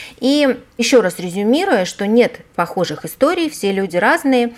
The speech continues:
и, м, готовиться к переезду нужно, а если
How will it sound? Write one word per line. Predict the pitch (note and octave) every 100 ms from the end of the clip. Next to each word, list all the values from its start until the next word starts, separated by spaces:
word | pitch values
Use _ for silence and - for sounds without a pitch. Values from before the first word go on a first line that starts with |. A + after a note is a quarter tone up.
| - - - -
и, | G#3+ A3 A3 G#3
м, | G3 F#3+ F#3 F3+ F3+ F3+ F3 - -
готовиться | F3+ G#3+ A#3+ G3 - -
к | E3
переезду | G3 G3 G3 F3 F3
нужно, | F#3 A#3+ E4+ D#4+ C#4+ B3
а | F3+
если | F#3 A3 A3 A3+ F#3 F3+ E3+